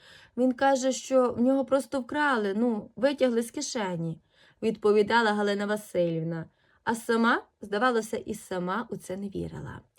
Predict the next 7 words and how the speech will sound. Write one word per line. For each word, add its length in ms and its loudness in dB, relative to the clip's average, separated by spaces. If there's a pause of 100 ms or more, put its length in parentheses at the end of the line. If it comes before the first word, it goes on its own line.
(640)
«Ну, 340 4
скажи 460 2
мені, 300 2
коли 260 -2
це 140 0
нарешті 380 0
закінчиться? 840 -6